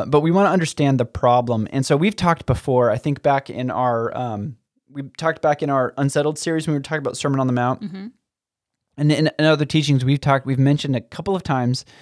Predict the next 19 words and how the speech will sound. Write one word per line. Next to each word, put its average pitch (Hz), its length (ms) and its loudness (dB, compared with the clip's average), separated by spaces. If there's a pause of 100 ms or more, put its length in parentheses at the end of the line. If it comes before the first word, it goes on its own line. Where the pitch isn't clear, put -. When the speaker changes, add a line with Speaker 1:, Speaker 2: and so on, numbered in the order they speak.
(260)
Speaker 1:
of 143 160 0
this 143 140 0
particular 190 500 2
relationship 131 640 2
that - 220 -8
the 120 100 -4
Jewish 165 360 0
people 147 300 0
had 123 220 0
with 123 160 -4
the 120 80 -2
Roman 120 300 4
government 113 500 0
that 131 120 4
allowed 123 440 2
the 180 100 2
Jewish 139 380 -2
people 123 320 -4
to, 123 580 0